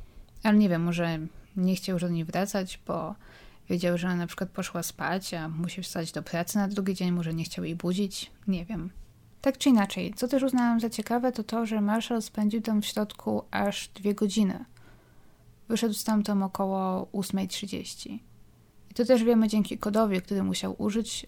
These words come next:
aby wyjść i wejść z magazynu. To jest jedna z tych sytuacji, kiedy technologia jest bardzo przydatna. W tamtym miejscu były też oczywiście kamery, ale niestety nigdy nie zdobyto nagrań żadnej z nich.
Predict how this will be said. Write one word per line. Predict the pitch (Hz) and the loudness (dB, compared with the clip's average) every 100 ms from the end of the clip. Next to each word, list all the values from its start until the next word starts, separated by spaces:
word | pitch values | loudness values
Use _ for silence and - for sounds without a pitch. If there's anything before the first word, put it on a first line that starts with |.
| - | -6
aby | 196 185 190 185 185 - | -4 -2 -2 -2 -2 -6
wyjść | 202 185 202 190 | -6 -2 -2 -2
i | 190 | -2
wejść | 196 208 - | 0 0 -2
z | - | -6
magazynu. | 170 - 175 156 - - - - - - - _ - - - | -6 -6 -8 -8 -10 -12 -20 -20 -20 -20 -20 _ -20 -20 -8
To | - | -2
jest | 165 | 0
jedna | 180 185 | 2 2
z | - | 0
tych | 180 | -4
sytuacji, | - 175 175 180 202 | -4 -2 0 0 -2
kiedy | 185 175 175 | -2 -2 -2
technologia | 175 185 180 175 180 185 | -2 -2 0 2 2 0
jest | 175 | -2
bardzo | 170 180 175 | -2 -4 -4
przydatna. | - 185 175 - - - - - - - - - | -6 -4 -4 -4 -12 -16 -20 -20 -20 -20 -20 -4
W | |
tamtym | - 262 285 | 4 6 8
miejscu | 254 262 254 247 | 8 6 4 0
były | 233 226 220 | 2 2 2
też | 220 | 0
oczywiście | 202 - 202 - 208 | -4 -4 -4 -4 -4
kamery, | - 196 220 233 220 202 - - | -2 2 2 2 -2 -8 -12 -2
ale | 214 220 | 2 4
niestety | 220 214 240 240 226 - - 226 | 4 2 -2 0 0 0 -2 -2
nigdy | 214 208 208 220 | 2 4 4 6
nie | 208 208 | 6 4
zdobyto | 214 208 208 208 | 0 -2 0 2
nagrań | 202 208 208 190 190 | 4 4 2 0 -2
żadnej | 185 180 185 175 | -2 -4 -4 -4
z | 185 | -6
nich. | 160 - | -8 -10